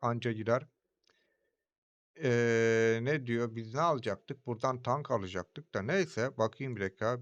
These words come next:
neler var. Ha, burada dekorasyonlar ayrı ayrı şey koymuş. All demiş. Tamam.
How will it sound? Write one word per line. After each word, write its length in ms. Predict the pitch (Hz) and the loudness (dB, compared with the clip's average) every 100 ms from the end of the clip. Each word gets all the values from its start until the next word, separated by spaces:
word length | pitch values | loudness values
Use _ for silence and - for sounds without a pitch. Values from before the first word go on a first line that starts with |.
| - | -6
neler 320 | 113 104 110 | -2 2 4
var. 380 | 101 92 113 - _ _ _ _ _ _ _ _ _ _ | 4 2 0 -4 _ _ _ _ _ _ _ _ _ _
Ha, 420 | 123 110 95 87 92 | -2 0 0 -4 -6
burada 400 | 101 104 113 107 | -6 -4 -2 -2
dekorasyonlar 800 | 110 117 110 - 117 113 113 117 | -2 0 0 0 -4 0 -2 2
ayrı 300 | 120 117 120 | 2 4 6
ayrı 200 | 110 117 | 4 2
şey 280 | - 120 120 | -2 -2 -2
koymuş. 420 | 104 98 107 - | -4 -4 -6 -8
All 280 | 143 117 110 | -4 -2 -2
demiş. 360 | 98 104 123 - | -4 -6 -8 -4
Tamam. 420 | 123 107 101 120 | -2 0 -2 -4